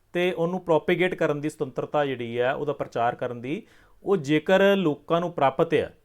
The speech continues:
ਤਾਂ ਅਸੀਂ ਕਹਿ ਸਕਦੇ ਹਾਂ ਕਿ ਵਿਅਕਤੀਆਂ ਨੂੰ ਧਾਰਮਿਕ ਸੁਤੰਤਰਤਾ ਪ੍ਰਾਪਤ ਆ। ਸੋ ਧਾਰਮਿਕ ਸੁਤੰਤਰਤਾ ਦਾ ਸੰਬੰਧ ਸਿਰਫ ਧਰਮ ਨਾਲ ਆ। ਜੇਕਰ ਅਸੀਂ ਕਿਸੇ ਵੀ ਧਰਮ ਨੂੰ ਅਪਣਾ ਸਕਦੇ ਹਾਂ, ਉਹਦਾ ਪ੍ਰਚਾਰ ਕਰ ਸਕਦੇ ਹਾਂ,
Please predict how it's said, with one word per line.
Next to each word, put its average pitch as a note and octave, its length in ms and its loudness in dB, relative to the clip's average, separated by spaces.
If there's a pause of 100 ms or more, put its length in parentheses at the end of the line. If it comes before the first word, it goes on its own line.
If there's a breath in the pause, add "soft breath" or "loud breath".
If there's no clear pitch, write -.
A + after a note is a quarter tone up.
(240)
ਤਾਂ F#3+ 280 6
ਅਸੀਂ F#3 200 -4
ਕਹਿ D3 200 2
ਸਕਦੇ C#3+ 420 -4
ਹਾਂ D3 200 0
ਕਿ D#3+ 200 -4
ਵਿਅਕਤੀਆਂ C3 800 -4
ਨੂੰ D#3+ 180 -4 (200)
ਧਾਰਮਿਕ A#2+ 380 0
ਸੁਤੰਤਰਤਾ C3+ 680 -6 (260 soft breath)
ਪ੍ਰਾਪਤ G#2 380 -8
ਆ। F#2+ 60 -10 (600 soft breath)
ਸੋ F#3 500 -2 (240)
ਧਾਰਮਿਕ D3+ 420 2
ਸੁਤੰਤਰਤਾ D#3+ 480 -2
ਦਾ E3 140 2
ਸੰਬੰਧ D3+ 320 -4
ਸਿਰਫ E3+ 320 -6
ਧਰਮ C#3 220 0
ਨਾਲ C3+ 240 0
ਆ। C#3+ 300 2 (260 soft breath)
ਜੇਕਰ E3 420 -2 (200)
ਅਸੀਂ F#3 200 -4
ਕਿਸੇ E3 280 -2
ਵੀ F#3 80 -4
ਧਰਮ F3 240 -2
ਨੂੰ D3+ 100 -4
ਅਪਣਾ C3 240 -4
ਸਕਦੇ D3 420 -2
ਹਾਂ, D3 100 -2
ਉਹਦਾ C#3+ 160 -2
ਪ੍ਰਚਾਰ A#2+ 400 -2
ਕਰ B2+ 180 -4
ਸਕਦੇ C3+ 400 -6
ਹਾਂ, C#3 200 -6